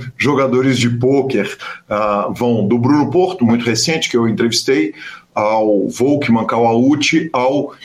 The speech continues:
Bruno Soares, que foi número um de duplas do mundo e um cracaço que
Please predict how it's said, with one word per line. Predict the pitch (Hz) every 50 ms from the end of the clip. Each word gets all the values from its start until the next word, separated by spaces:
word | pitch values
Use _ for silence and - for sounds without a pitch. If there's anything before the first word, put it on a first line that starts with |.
| - - - - _ -
Bruno | 104 117 127 131 135 127
Soares, | 131 - 135 123 120 117 120 131 - - -
que | -
foi | - 117
número | 117 117 120 117 117 113
um | 107 113 117
de | 117 117
duplas | 113 - 117 117 - 120 110 98 -
do | 117 110
mundo | 101 104 107 120 135 135 135 135 135 - - - - _ _ -
e | 98 98 101 98 95 95 98 98
um | 98 98 92
cracaço | - - - 110 113 107 - - - 107 107 110 - - - - 143 131 - - - - _ _ _ -
que | - - - 117 117 120 120 120 117